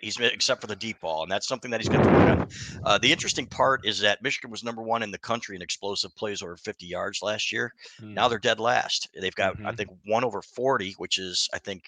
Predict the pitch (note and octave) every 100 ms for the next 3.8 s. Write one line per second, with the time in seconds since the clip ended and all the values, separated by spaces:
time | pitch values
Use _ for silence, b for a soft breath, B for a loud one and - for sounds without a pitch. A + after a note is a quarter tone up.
0 | - G2 F#2 F#2+ - G#2+ G#2 G2+ F#2+ _
1 | B B B - G#2+ A#2 F#2+ - _ _
2 | - - - A#2+ G#2+ F#2+ - A#2+ A#2 F#2+
3 | E2+ C#3 D#3+ B2 G#2+ - A#2+